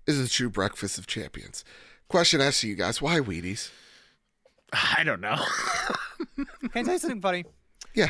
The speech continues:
Speaker 3: Earlier this, earlier this year, my, all right, the Super Mario Brothers movie came out this year,
Speaker 1: Yeah.
Speaker 3: of course.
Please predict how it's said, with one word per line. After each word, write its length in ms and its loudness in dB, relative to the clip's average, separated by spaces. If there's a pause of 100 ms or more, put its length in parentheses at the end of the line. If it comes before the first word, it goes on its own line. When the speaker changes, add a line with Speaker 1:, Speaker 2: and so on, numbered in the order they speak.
(140)
Speaker 3:
Earlier 280 2
this, 260 -6
earlier 300 -2
this 200 -6
year, 180 -6 (400)
my, 440 0
all 120 4
right, 240 2
the 180 0
Super 240 -4
Mario 200 2
Brothers 280 -4
movie 220 -4
came 180 -8
out 100 -8
this 120 -12
year, 140 -6
Speaker 1:
Yeah. 60 -2
Speaker 3:
of 60 -8
course. 320 -12